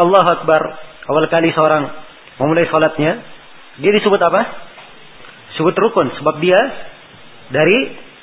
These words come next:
dat salat itu sendiri, dalam sesuatu itu. Itu rukun.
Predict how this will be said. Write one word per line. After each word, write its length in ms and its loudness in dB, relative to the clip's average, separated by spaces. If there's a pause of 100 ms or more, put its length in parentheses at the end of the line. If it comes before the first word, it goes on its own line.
(260)
dat 400 2
salat 240 0
itu 160 -6
sendiri, 400 -2
dalam 360 0 (600)
sesuatu 400 -2
itu. 240 -10
Itu 80 -4
rukun. 320 0